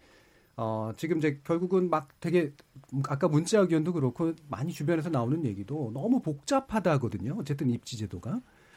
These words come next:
그래서 입시제도를 어떤 식으로든 단순화돼야 된다라는 얘기는 상당히 많은 것 같아요. 적어도 뭐, 뭐가 옳으냐라는, 어, 수시정시 문제를 떠나서 이 부분에 대해서 간단히 한번 또 의견 들어보죠. 이런 단순화가 필요한가 또는 가능한가, 이런 문제에 대해서. 일단 이현 소장님 어떻게 생각하십니까?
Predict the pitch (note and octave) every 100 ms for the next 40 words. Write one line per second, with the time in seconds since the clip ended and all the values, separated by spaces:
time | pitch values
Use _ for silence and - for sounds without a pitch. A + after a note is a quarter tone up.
0 | - - D#3+ - G3 G3+ G3 A3 C4+ B3+
1 | D3+ C#3+ B3+ B3 G#3 G3+ A#3 - C3 C#3
2 | B3+ B3+ G#3 F#3+ F3 D#3+ D#3 D3+ D3+ A#2+
3 | A#2+ C#3 G#3 B3 B3 A3+ G3 C3 G#2 G2+
4 | F2 E2 E2+ E2 - _ - - - C3+
5 | B2 G#2+ A2+ B2+ E3 F#3+ C#3+ C#3+ C#3+ B2+
6 | B2 A#2 - - - - G#2+ - F3+ F3
7 | C#3 C3+ A#2+ A#2 A2+ E3 F#3 D#3+ G2 A#2
8 | B3 - - - E3 B3+ C4+ B3+ G#3+ F#3
9 | F3 C#3 - _ - C#3+ G#3+ E3+ C3+ A#2
10 | - G2+ C3 C3+ G#2+ F#2+ A2 D3 C3+ -
11 | - C#3 F3+ F3+ F3 F3 G#3 G#3 F3+ E3+
12 | F3+ F#3 G#2+ A#2+ C#3+ B2 F#2+ F#2+ A#2+ A2
13 | G2 G2 G2 F#2 F#2 - - - - -
14 | D3+ D3+ G#3 F#3 D#3 B2 G2 - A2 G#2
15 | F#2+ - -